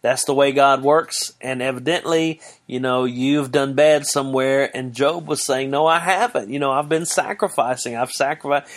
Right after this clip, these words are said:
And the friends are like, "Well, I'm sorry. Your sacrifices, they don't mean nothing." You know, th-, their whole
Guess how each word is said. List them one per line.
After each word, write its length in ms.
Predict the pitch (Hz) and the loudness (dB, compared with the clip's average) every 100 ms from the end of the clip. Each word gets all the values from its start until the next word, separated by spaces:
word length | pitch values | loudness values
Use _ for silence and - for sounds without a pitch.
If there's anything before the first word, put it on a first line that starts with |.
| - - | -12 -6
And 240 | 131 131 | -4 -2
the 120 | 131 127 | -2 -2
friends 360 | 143 143 151 139 | 0 0 0 0
are 60 | |
like, 220 | 135 127 | 2 2
"Well, 300 | 127 135 131 | 2 2 4
I'm 300 | 131 139 175 | 4 4 2
sorry. 440 | 185 214 233 226 196 | 2 2 4 2 0
Your 140 | 185 | -2
sacrifices, 880 | - 190 208 214 180 180 175 165 151 | 2 0 0 0 2 2 0 -4 -2
they 120 | 147 | 0
don't 220 | 185 185 | 2 0
mean 260 | 190 220 196 | -2 -2 0
nothing." 360 | 160 - 160 | -2 -2 -4
You 80 | 160 | -2
know, 100 | 165 - - - _ _ _ _ | -2 -4 -20 -20 _ _ _ _
th-, 260 | 131 123 131 _ | -10 -10 -10 _
their 340 | 143 175 233 233 | 0 4 6 4
whole 560 | 185 226 226 214 170 | 6 8 8 6 2